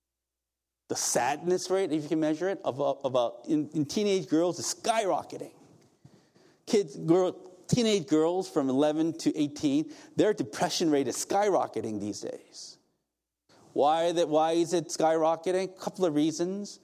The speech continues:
Social media, right? Their, their friends are super judgy. They don't have connection with their friends because of covid, right?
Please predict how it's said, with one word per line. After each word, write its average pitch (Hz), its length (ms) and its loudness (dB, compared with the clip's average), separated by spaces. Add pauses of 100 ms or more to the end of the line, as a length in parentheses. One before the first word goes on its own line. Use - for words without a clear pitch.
(220)
Social 190 340 0
media, 165 560 0 (320)
right? 147 320 -2 (840)
Their, 139 140 4 (380)
their 151 160 4
friends 165 260 0
are 143 40 0
super 165 340 0
judgy. 139 480 -2 (1500)
They 170 220 4
don't 185 180 2
have 180 200 0
connection 175 580 0
with 180 140 0
their 170 100 0
friends 160 320 0
because 156 240 0
of 143 140 -8
covid, 139 520 0 (1300)
right? 139 300 0